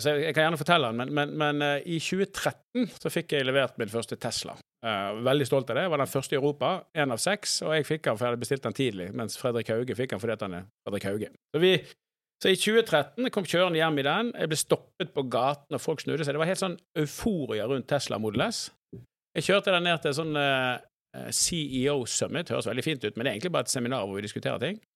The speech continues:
Og der snakket de om disruptive, eh, technologies. Så husker jeg kjørte hjem fra det seminaret, september tjue tretten, i min flett nye Tesla og tenkte, «Denne næringen vår er jo ikke i nærheten.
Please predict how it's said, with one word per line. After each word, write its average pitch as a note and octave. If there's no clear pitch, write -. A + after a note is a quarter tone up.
Og E3
der F3+
snakket D#3
de D3
om C3
disruptive, B2+
eh, G2
technologies. A#2+
Så C#3
husker D#3+
jeg D3+
kjørte F3+
hjem D#3
fra D3+
det D3
seminaret, B2+
september C3
tjue C3
tretten, F3+
i F3
min B2+
flett D#3
nye B2
Tesla C#3
og G#2+
tenkte, B2
«Denne C#3
næringen G2+
vår D3
er A2+
jo A2
ikke C3
i A2
nærheten. D#2+